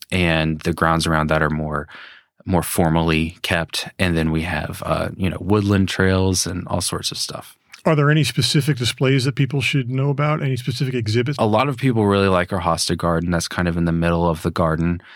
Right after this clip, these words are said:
Speaker 1: It's, it's a pretty nice, cool place with a artificial waterfall and a pond. And we've got the Desert Garden, which is right near the Geology Museum, near the Visitor Center.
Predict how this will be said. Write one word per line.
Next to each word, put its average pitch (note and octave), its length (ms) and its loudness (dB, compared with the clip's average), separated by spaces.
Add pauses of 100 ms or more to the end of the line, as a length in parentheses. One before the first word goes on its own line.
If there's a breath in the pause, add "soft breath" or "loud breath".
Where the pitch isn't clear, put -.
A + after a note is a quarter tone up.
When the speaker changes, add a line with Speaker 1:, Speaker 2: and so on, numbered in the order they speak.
(120)
Speaker 1:
It's, - 360 0
it's G2 180 -2
a F#2 40 0
pretty F#2+ 280 2
nice, F2 280 2
cool - 280 -2
place E2 440 -2
with - 180 -6
a E2+ 300 -2 (300 loud breath)
artificial G#2 540 2
waterfall E2+ 520 2
and D#2+ 80 0
a D#2+ 60 -4
pond. D#2 500 -6 (340 loud breath)
And F#2+ 500 2
we've F#2 200 0
got F2 320 2
the F2 140 2
Desert G#2 380 2
Garden, A2 560 0
which F#2+ 220 0
is E2+ 360 0
right F#2 260 0
near F2+ 240 2
the E2 320 0 (380)
Geology E2+ 500 0
Museum, G2+ 640 0
near F2+ 240 -2
the E2 100 -4
Visitor F2 340 -4
Center. G#2+ 380 0